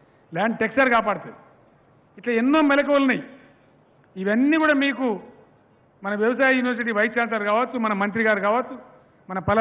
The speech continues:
రాజేశ్వర రెడ్డి గారు కావచ్చు, లేదా కొన్ని సందర్భాలు నేను కావచ్చు, టీవీ మీద వచ్చి మీకు చెప్తాం.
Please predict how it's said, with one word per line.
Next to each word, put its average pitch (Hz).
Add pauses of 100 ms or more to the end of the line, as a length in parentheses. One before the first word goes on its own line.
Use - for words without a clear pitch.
రాజేశ్వర 226
రెడ్డి 233
గారు 208
కావచ్చు, 254 (640)
లేదా 233 (100)
కొన్ని 262
సందర్భాలు 233
నేను 240
కావచ్చు, 247 (680)
టీవీ 277
మీద 285
వచ్చి 262
మీకు -
చెప్తాం. 214